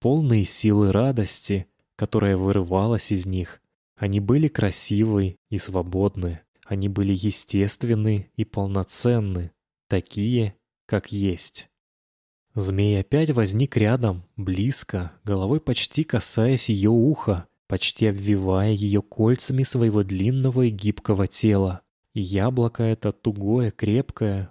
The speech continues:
оказалось лежащим между двух холмов ее грудей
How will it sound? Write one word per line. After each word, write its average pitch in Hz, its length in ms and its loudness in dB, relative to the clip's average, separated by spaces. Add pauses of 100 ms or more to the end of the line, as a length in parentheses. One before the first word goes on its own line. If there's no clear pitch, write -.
оказалось 139 580 0
лежащим 110 640 2
между 113 480 2
двух 104 360 2
холмов 107 520 0
ее 101 220 0
грудей 104 640 2